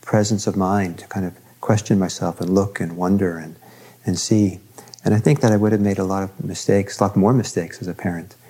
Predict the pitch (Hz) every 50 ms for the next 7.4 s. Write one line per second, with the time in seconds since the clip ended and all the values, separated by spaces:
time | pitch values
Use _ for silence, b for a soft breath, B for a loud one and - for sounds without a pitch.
0 | B B B B B B B - 107 - - 95 92 92 85 85 90 92 87 85
1 | 90 - - - 95 90 90 - - 90 - - - 92 95 101 - - 101 87
2 | 90 87 87 85 82 87 95 104 B B B B B B B B B - 95 92
3 | 90 87 92 87 - - 92 90 87 90 - - - - - - - _ _ _
4 | _ _ _ _ _ _ _ - - 101 90 - - 95 87 87 - - - 95
5 | 90 87 87 87 87 - - - - - - - - 101 101 - - - - _
6 | _ - - - - - - - - 90 82 82 87 95 90 87 85 82 82 90
7 | 90 95 92 87 87 - -